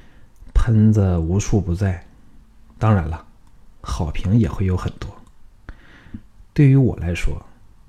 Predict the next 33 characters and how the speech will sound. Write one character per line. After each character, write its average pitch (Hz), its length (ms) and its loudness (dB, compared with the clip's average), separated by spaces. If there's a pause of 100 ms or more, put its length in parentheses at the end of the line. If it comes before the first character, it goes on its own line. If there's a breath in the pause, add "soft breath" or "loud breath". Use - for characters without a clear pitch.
(440)
能 98 460 2
尽 135 240 2
力 107 80 4
做 98 220 2
到 85 200 0
让 98 200 0
我 73 80 -2
自 110 180 -2
己 95 140 -4
满 87 280 -2
意， 85 160 -6 (320)
让 101 160 2
喜 - 280 -6
欢 98 180 -2
的 117 80 4
人 90 180 0
们 85 320 -4
也 87 140 -2
满 104 260 2
意， 73 120 -14 (960 soft breath)
我 87 320 -4
就 85 200 -2
非 87 200 -2
常 - 120 0
开 - 160 -4
心 87 240 -4
了。 87 160 -4 (840)
这 107 120 0
样 87 140 2
我 73 60 -4
会 95 140 4
觉 82 180 -4
得 87 340 -2